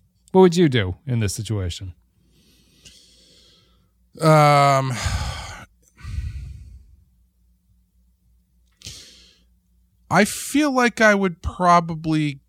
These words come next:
Speaker 2: go the Hoshi route.
Speaker 1: Interesting.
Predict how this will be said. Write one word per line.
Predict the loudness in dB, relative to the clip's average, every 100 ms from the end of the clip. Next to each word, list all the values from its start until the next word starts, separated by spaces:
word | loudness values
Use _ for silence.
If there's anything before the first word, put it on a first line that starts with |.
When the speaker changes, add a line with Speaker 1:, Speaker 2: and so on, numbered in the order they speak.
| _ -4
Speaker 2:
go | 0 2 0
the | -2 -4
Hoshi | -4 -2 -2 -2 -6 -8
route. | -8 -10 -12 -18 _ _ _ -20 _ _ _ -6
Speaker 1:
Interesting. | -4 -4 -4 -4 -6